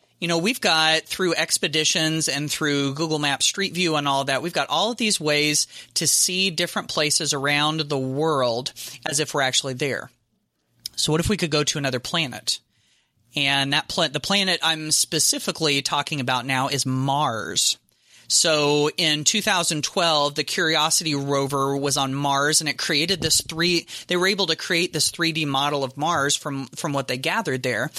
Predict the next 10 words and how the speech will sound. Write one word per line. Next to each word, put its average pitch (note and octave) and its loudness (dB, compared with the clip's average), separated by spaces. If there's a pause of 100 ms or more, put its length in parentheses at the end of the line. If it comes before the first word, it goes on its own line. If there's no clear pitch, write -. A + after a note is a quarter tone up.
(280)
And C#3 -4
so D3+ 0
now C3+ 0 (400)
we E3 0
all D#3+ 2
have C#3 0
access D3+ 0
to C#3 -6
that A#2 -4
model. C3+ -2